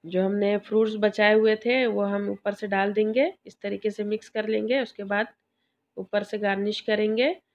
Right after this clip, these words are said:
और ये देखने में बेहद खूबसूरत लग रहा है और बहुत ही लजीज लग रहा है देखने में, और खाने में भी उतना ही लजीज है, बहुत ही टेस्टी है।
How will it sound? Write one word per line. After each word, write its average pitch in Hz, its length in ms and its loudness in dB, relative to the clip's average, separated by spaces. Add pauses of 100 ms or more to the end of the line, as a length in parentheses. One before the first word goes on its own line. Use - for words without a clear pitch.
(360)
और 196 220 -2
ये 208 100 4
देखने 214 340 0
में 233 180 4
बेहद 220 380 2 (540)
खूबसूरत 226 500 2
लग 220 160 2
रहा 220 140 6
है 226 100 6
और 220 140 4
बहुत 202 300 -2
ही 220 60 2
लजीज 214 440 2
लग 214 160 0
रहा 214 120 4
है 214 100 2
देखने 214 340 0
में, 262 260 2
और 208 220 -2
खाने 208 360 -2
में 220 180 2
भी 254 240 -6 (580)
उतना 214 240 -4
ही 220 120 6
लजीज 220 420 2
है, 226 80 2
बहुत 202 300 -2
ही 220 80 4
टेस्टी 220 400 0
है। 254 220 2